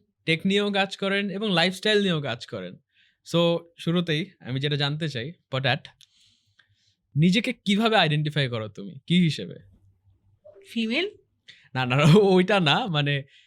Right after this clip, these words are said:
Speaker 1: গেমার, স্ট্রিমার, কনটেন্ট ক্রিয়েটর না কি হিসেবে?
Speaker 2: গেমিং কনটেন্ট ক্রিয়েটর।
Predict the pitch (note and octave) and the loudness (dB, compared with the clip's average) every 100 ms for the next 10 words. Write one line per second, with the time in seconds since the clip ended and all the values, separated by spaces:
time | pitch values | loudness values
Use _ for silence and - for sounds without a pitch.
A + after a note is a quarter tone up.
0 | _ - A#2+ D#3 F#3 G#3+ F3+ F3+ F3 F#3 | _ -10 0 2 4 2 0 0 0 2
1 | E3 D#3+ D#3+ F3 F3+ F3+ F3 C#3 C#3 D#3 | 0 -2 -4 -4 -2 -2 -2 -4 -6 -4
2 | D3+ C3+ C3 G2+ - - _ _ _ - | -4 -4 -6 -10 -14 -20 _ _ _ -4
3 | A3 B3+ C4+ C4+ B3 A#3 B3 A#3 B3 B3 | 0 0 0 -4 -4 -2 -4 -6 -8 -10